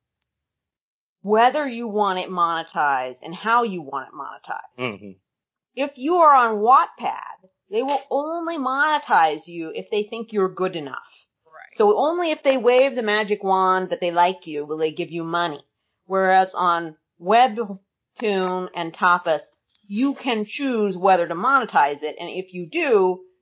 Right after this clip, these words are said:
Speaker 1: you get paid if someone decides to buy it.
Speaker 2: Yeah.
Speaker 1: If they don't decide to buy it, you're out of luck.
Speaker 2: Yeah. Okay. Uh,
Speaker 3: Well,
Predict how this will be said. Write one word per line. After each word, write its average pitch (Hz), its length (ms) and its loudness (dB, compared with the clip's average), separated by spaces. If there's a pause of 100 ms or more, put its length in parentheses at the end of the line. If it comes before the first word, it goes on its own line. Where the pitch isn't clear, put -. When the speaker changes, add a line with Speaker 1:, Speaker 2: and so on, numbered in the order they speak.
(120)
Speaker 1:
you 214 80 -6
get 220 220 2
paid 180 240 -2
if 180 100 -6
someone 165 360 -2
decides 143 380 -4
to 147 60 -16
buy 185 200 6
it. - 580 -10
Speaker 2:
Yeah. - 160 -4
Speaker 1:
If 170 100 -14
they 220 160 -4
don't 330 220 0
decide 202 320 -2
to 175 60 -4
buy 165 240 4
it, - 40 -10
you're 190 120 -2
out 156 160 2
of 151 100 -6
luck. 139 100 -10 (720)
Speaker 2:
Yeah. 247 120 -12 (360)
Okay. - 400 -6 (520)
Uh, - 40 -6
Speaker 3:
Well, 123 420 6